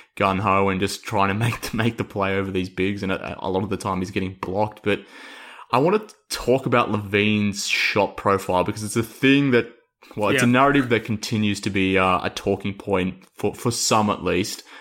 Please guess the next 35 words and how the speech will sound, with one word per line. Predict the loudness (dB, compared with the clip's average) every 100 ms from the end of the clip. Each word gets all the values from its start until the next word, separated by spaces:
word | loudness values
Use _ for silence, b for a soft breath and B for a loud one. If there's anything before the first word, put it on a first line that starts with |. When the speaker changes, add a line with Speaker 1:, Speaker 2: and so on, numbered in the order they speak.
| -4
Speaker 1:
I | 0
won't, | 2 2
uh, | 2 2 0
name | 0 2 2 0
any | 0 -2
<laughs> | -2 -2
names, | -4 -4 -6 -6
but, | -6 -6 -2
um, | 0 -2 -4 B B B -12 -14 -20 -20 -20 -4
it's, | -2 0
it's | 0 0
just | -2 2
weird | 4 4
because | 2 0
he's, | 2 0 -2 -2
he's | -2
taking | 0 0 2 0
his | 0 0
shots | 0 0
from | -2 -2 2 2 0 -2
the | 0
right | 2 2 2 -2
spots, | -8 -2 -2 -2 -8 -6 -4
which | -2 -4 -4
is | -2 -2 -4 -8
what | -2 0
you | 0
want | 0 -2 -4
to |
see. | -4 0 0
But | -2
at |
the | -6
same | -2 -2 -2
time, | -2 -2 -2 -4